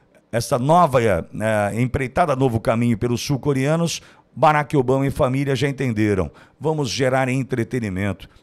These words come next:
muito menos confusão do que se manter, se meter com política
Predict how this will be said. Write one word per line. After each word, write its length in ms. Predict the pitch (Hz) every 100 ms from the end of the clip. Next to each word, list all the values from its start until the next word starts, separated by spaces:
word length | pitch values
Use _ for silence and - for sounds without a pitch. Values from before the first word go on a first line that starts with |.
| _
muito 500 | 151 170 156 123 131
menos 380 | 113 123 120 107
confusão 680 | 131 107 107 87 110 113 107 - -
do 120 | 131
que 80 | 113
se 160 | 104
manter, 580 | 131 110 - 123 113 104
se 160 | 92 -
meter 320 | 127 107 117
com 140 | 113 143
política 760 | 180 156 139 127 151 - 139